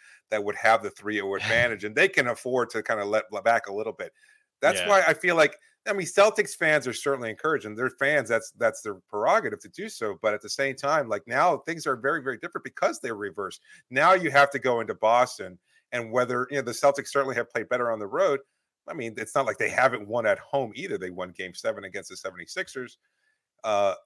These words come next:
Speaker 1: you know, is there the feeling maybe that, you know, Boston does have something to it that they can, you know, change the series, make it go seven? Uh, history says no, right? A hundred and fifty series have shown
Speaker 2: Yeah.
Speaker 1: otherwise, but, uh, it could this be the first?
Speaker 2: I know everybody says, and I think,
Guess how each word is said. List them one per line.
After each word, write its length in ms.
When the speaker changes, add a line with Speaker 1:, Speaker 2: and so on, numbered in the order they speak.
Speaker 1:
you 100
know, 120
is 180
there 200
the 100
feeling 400
maybe 300
that, 280
you 120
know, 100
Boston 500
does 220
have 200
something 520
to 180
it 120
that 140
they 140
can, 480
you 160
know, 80
change 360
the 40
series, 300
make 160
it 80
go 100
seven? 340
Uh, 80
history 420
says 240
no, 220
right? 220
A 60
hundred 200
and 80
fifty 240
series 480
have 140
shown 200
Speaker 2:
Yeah. 100
Speaker 1:
otherwise, 560
but, 320
uh, 80
it 180
could 180
this 120
be 120
the 120
first? 320
Speaker 2:
I 80
know 160
everybody 340
says, 340
and 60
I 60
think, 280